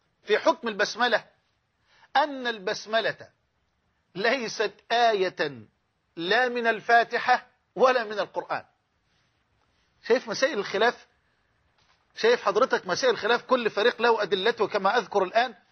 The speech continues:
وأدلة صحيحة وأدلة صريحة. لا إله إلا الله.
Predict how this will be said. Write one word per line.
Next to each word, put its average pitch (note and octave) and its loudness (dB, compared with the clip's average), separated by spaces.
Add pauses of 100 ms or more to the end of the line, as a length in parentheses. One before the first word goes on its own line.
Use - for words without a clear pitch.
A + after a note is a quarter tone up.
(140)
وأدلة A3+ 0
صحيحة A#3+ -2 (260)
وأدلة G#3+ 0
صريحة. A3 -2 (1160)
لا F#3+ 0
إله A3 2
إلا G3+ 0
الله. F3 2